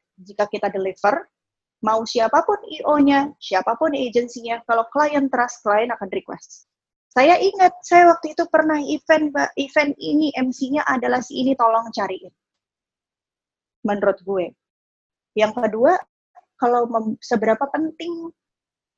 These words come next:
membangun loyalitas terhadap klien, gue akan bilang it depends. Kenapa it depends? Karena menjadi seorang M C buat gue adalah lo harus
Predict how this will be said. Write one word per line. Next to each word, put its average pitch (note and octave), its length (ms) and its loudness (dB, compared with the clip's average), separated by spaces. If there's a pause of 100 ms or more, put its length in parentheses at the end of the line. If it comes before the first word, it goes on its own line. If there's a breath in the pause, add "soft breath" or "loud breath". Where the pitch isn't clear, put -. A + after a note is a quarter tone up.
membangun A3 400 2
loyalitas G#3 960 0
terhadap G#3 480 -2
klien, G3+ 560 -2 (1080)
gue A#3+ 120 4
akan C4+ 280 0
bilang A3+ 260 -6
it - 160 -10
depends. F3 720 -12 (560)
Kenapa E4+ 320 0
it D4+ 160 -6
depends? G3+ 800 -8 (500)
Karena A#3+ 300 -2
menjadi A3 340 2
seorang G#3 380 0
M G3+ 160 -8
C C#4+ 100 -6
buat A3 300 -2
gue A#3+ 100 0
adalah A3 380 0
lo D4+ 100 0
harus C#4 320 0